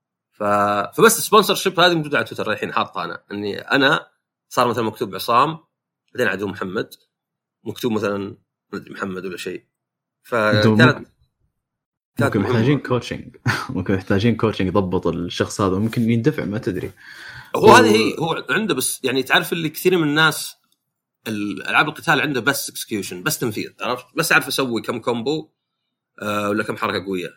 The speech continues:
Speaker 1: لكن مثلا أقراك، أستدرجك، أشوف متى أنا يعني، يعني أنا أمس قاعد أناظر فيديو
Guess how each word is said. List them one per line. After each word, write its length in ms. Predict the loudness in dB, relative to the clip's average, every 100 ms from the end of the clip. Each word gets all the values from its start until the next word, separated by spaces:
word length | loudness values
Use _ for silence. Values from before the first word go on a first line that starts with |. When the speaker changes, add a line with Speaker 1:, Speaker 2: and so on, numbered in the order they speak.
| _
Speaker 1:
لكن 360 | -2 0 0 -2
مثلا 640 | -2 -2 -2 -4 -4 -8 -12 _ _ _ _ -10
أقراك، 560 | -2 2 4 4 0
أستدرجك، 720 | -8 -10 -8 0 0 0 -8 -18 -20 _ _ _ _
أشوف 380 | -8 -6 -6 -8
متى 200 | -4 -2
أنا 320 | 2 2 2
يعني، 580 | -2 -8 -8 -10 -12 -16 _ -20 _ 0
يعني 180 | 4
أنا 120 | 6 4
أمس 120 | 2
قاعد 120 | 0
أناظر 200 | 2 2
فيديو 540 | 0 -2 -2 -6 -8